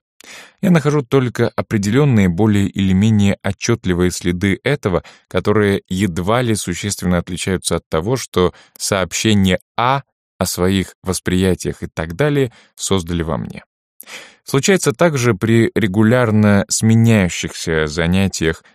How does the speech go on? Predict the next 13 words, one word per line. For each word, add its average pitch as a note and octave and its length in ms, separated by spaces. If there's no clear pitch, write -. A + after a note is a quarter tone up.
двумя F#2 540
различными F2 640
областями E2+ 500
мышления, G#2 600
что G2+ 460
в G#2 160
одном C#3 480
интеллекте G2+ 720
длинные C3+ 440
цепи C#3 460
умозаключений G2 1200
развиваются G#2+ 760
параллельно, A#2 800